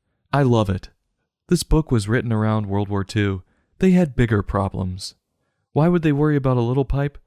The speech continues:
when they're worried about what the Nazis might do to them? The next day, George watches the man call the zoo on the phone and decides he's going to try and make a call when the man leaves the room.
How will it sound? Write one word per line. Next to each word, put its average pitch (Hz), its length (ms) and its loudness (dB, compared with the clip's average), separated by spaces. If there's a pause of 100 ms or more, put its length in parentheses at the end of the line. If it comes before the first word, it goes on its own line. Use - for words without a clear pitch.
(380)
when 117 140 2
they're 113 120 2
worried 135 300 2
about 113 220 -2
what 113 140 -4
the 107 80 -2
Nazis 120 500 -4
might 113 240 -4
do 104 140 0
to 101 120 -4
them? 98 380 -6 (1200)
The 156 80 2
next 214 300 2
day, 135 300 0
George 110 440 -4
watches 104 360 -4
the 104 100 -4
man 101 360 -4
call 104 280 -2
the 104 120 -4
zoo 101 340 -6
on 101 140 -6
the 101 80 -8
phone 101 540 -6 (400)
and 143 80 0
decides 180 560 -2 (320)
he's 202 200 2
going 180 240 0
to 147 40 -2
try 127 260 -2
and 123 140 -2
make 113 200 -2
a 110 40 -4
call 110 460 -6 (180)
when 113 140 2
the 104 80 0
man 107 380 -2
leaves 104 320 -6
the 113 100 -2
room. 104 420 -6